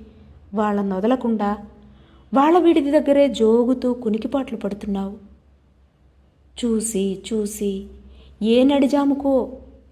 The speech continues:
నీకు కన్నంటింది. నిద్రలో ఎప్పటెప్పటివో సంగతులు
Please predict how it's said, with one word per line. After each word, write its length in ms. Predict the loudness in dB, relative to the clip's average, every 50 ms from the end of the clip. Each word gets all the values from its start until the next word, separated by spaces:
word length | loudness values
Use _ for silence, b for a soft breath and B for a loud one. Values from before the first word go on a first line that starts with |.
| _ -10 -6
నీకు 440 | -4 -2 0 0 -2 -2 -2 -4
కన్నంటింది. 760 | -6 -4 -4 -6 -6 -4 -6 -6 -8 -8 -8 -8 -8 -8 -10 -12 -14 -20 _ _ -20 -20 _ _ _ _ _ b b b b b b b b b -2
నిద్రలో 720 | -2 -2 -2 -2 -4 -2 -2 -2 -2 -2 -2 -4 -6 -10 -14 -20 -20 -20 -20 -20 -20 -20 -14 -10 -10
ఎప్పటెప్పటివో 920 | -10 -8 -8 -10 -8 -8 -8 -8 -8 -8 -6 -6 -4 -4 -4 -4 -4 -4
సంగతులు 680 | -4 -4 -4 -4 -4 -4 -6 -4 -4 -4 -4 -4